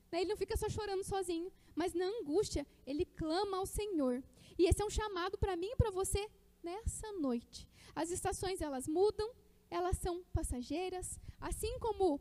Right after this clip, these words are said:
a nossa vida também é, não é verdade? Nossa vida é passageira. O salmista, em sua angústia, ele clamou e disse, "Ajuda-me, Senhor, tem misericórdia de mim." E a Bíblia diz, um pouco mais adiante, que Deus ouviu o seu clamor,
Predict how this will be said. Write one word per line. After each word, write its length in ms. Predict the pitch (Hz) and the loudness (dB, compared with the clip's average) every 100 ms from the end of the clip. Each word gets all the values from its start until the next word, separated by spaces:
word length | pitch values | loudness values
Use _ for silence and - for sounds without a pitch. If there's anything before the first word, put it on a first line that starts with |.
| - | -4
a 60 | - | -6
nossa 300 | 349 359 392 | -2 0 0
vida 260 | 320 330 381 | 0 -2 0
também 380 | 381 339 427 | -2 -2 -4
é, 120 | 349 415 - _ | -6 -8 -16 _
não 100 | 302 | -6
é 20 | |
verdade? 440 | 294 294 349 440 - | -4 -2 -4 -8 -12
Nossa 240 | - 330 311 | -10 -4 -2
vida 180 | 294 330 | -2 -2
é 20 | |
passageira. 560 | 320 277 262 254 233 269 - - - | -4 -4 -6 -6 -6 -8 -14 -20 -8
O 80 | - | 0
salmista, 420 | 349 370 359 453 | 2 4 4 4
em 60 | 440 | 0
sua 200 | - 392 | -2 0
angústia, 340 | 370 330 403 415 | 2 2 2 2
ele 120 | 381 | 2
clamou 600 | 415 415 453 330 311 330 - - - | 2 -2 0 2 2 -2 -10 -14 -8
e 60 | |
disse, 240 | 339 381 440 | -4 -2 2
"Ajuda-me, 580 | 427 311 480 523 427 | 6 10 10 8 0
Senhor, 480 | 381 330 285 247 220 - - - - | 0 0 2 0 -2 -6 -16 -2 2
tem 300 | 381 508 523 | 4 4 0
misericórdia 840 | 453 427 415 403 330 330 381 359 | 0 2 2 2 0 0 0 0
de 140 | 359 392 | 0 0
mim." 340 | 339 285 277 - - - | 0 -2 -4 -10 -10 0
E 120 | 330 | 0
a 60 | |
Bíblia 340 | 262 370 381 415 | 2 2 2 0
diz, 360 | 330 339 453 | 4 6 6
um 80 | 415 | 2
pouco 280 | 392 403 403 | 4 4 2
mais 200 | 381 370 | -2 0
adiante, 540 | 392 320 349 403 - - - - | 0 2 0 -2 -6 -12 -20 -4
que 100 | 349 | -2
Deus 540 | 247 349 392 415 415 | 2 2 2 2 2
ouviu 640 | 381 381 349 302 311 370 370 | 4 4 2 0 0 2 0
o 40 | |
seu 240 | - 311 311 | 0 -4 -4
clamor, 480 | 302 269 240 247 | -4 -4 -4 -6